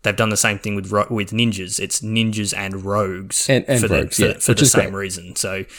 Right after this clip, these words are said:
Speaker 1: there's already a bunch of rogues in standard,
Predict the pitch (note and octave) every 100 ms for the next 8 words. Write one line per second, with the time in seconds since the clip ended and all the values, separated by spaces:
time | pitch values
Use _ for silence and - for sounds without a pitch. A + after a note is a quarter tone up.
0 | - - A#2 A#2+ B2 A#2 A2+ G#2+ F#2+ G2+
1 | G2+ G2+ G2 G2 G2 F#2+ - - _ -
2 | A2+ G2+ F#2+ - G#2 C3+ A#3 -